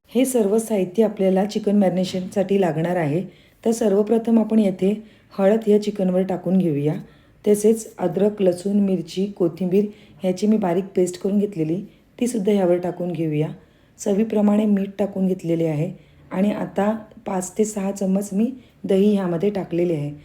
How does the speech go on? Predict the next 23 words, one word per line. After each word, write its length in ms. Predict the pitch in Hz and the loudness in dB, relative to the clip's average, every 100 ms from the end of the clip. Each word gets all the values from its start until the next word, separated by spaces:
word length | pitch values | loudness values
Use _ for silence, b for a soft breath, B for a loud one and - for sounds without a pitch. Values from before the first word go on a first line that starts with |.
| B _ | B _
आता 220 | 214 214 | -4 2
हे 100 | 269 | 2
सर्व 280 | 269 233 220 | 4 4 4
साहित्य 440 | 233 240 220 - | 2 0 0 2
आपण 220 | 220 214 214 | 0 2 0
हाताच्या 440 | 196 175 202 233 | 0 -2 0 0
साहाय्याने 380 | 220 202 185 196 | 0 2 2 2
एकत्रित 520 | 202 180 196 190 220 220 | 0 0 0 2 0 2
करून 260 | 185 175 175 | 2 2 2
घेऊया, 400 | 175 151 147 151 B B _ - | 0 2 0 0 B B _ 0
म्हणजेच 420 | 214 214 233 190 | 2 4 2 0
दही, 360 | 196 180 208 208 | -2 2 4 2
हळद, 440 | 185 185 190 208 - | 2 4 4 2 0
अद्रक, 400 | 175 175 190 196 | -2 0 0 0
लसूण, 300 | 185 - 208 | -2 2 2
मीठ 340 | 185 180 185 b b _ | 2 0 -4 b b _
हे 60 | 220 | 0
सर्व 340 | 220 190 185 | 4 2 2
साहित्य 640 | 220 208 175 165 - 180 220 B B 190 | 0 0 -2 -4 0 0 0 B B 0
या 120 | 208 | 0
चिकनला 440 | 208 196 180 185 | 0 -4 0 0
व्यवस्थितपणे 720 | 214 202 175 180 214 202 196 | 4 4 4 0 -4 0 2
लागेल. 320 | 202 151 147 | 2 0 -2